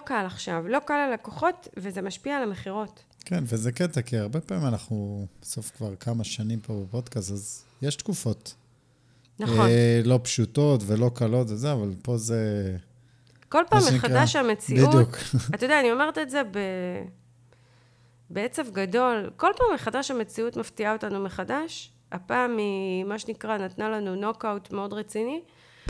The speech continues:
Speaker 1: ומה שאני רוצה להגיד, אה, זה שבעצם אמרתי להם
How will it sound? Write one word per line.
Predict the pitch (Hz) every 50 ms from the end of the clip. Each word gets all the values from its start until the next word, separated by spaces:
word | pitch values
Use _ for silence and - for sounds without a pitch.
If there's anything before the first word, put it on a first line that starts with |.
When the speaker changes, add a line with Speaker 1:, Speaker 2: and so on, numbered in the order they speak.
| - - - - - - - - - - _ _ _ - - -
Speaker 1:
ומה | 196 185 196 196 226 240 226 233 226 226 226 220 220 220 226 220 220 220 220 226 220 196 - - _ _ _ _ _ _ _ _ _ _ _ _ _ _ _ _ _ _ - - - - - 208 233 262
שאני | 285 359 349 294
רוצה | 208 202 190 - 285 302
להגיד, | 277 220 185 - 302 330 320 311 320 311 - _ _ _ _ _ -
אה, | 196 190 185 185 185 185 185 185 180 180 180 180 175 175 175 170 170
זה | 165 180 180
שבעצם | 180 - 196 180 160 196 233 - 330 320
אמרתי | 262 220 233 277 320 - 370
להם | 349 359 359 370